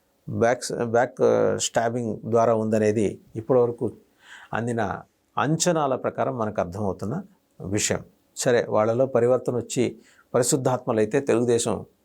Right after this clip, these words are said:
మనస్ఫూర్తిగా జనసేన అభ్యర్థుల గెలుపునకు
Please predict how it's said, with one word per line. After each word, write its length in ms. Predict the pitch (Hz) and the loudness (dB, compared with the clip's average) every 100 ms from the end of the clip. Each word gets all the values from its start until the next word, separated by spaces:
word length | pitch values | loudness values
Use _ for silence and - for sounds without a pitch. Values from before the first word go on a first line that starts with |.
| _ 107 | _ -2
మనస్ఫూర్తిగా 640 | 120 139 - 170 135 131 | 0 0 -2 -2 2 2
జనసేన 420 | 117 113 123 110 | 0 -2 -2 -2
అభ్యర్థుల 540 | 110 110 110 110 107 | -2 -2 0 0 0
గెలుపునకు 720 | 101 110 120 117 113 110 87 | 0 0 0 0 0 0 0